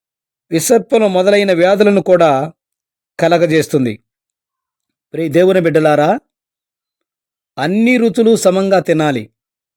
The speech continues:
మన ఆరోగ్యం మన చేతిలోనే. కనుక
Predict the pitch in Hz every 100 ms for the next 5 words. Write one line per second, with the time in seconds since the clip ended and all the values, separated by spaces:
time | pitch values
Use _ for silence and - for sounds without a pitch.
0 | _ _ _ _ _ _ _ _ _ _
1 | _ _ _ 113 139 151 180 196 170 175
2 | 190 269 277 _ _ _ 135 139 170 170
3 | 185 170 170 165 135 - _ _ _ _
4 | _ _ _ _ _ _ _ - 185 208
5 | 208 156 139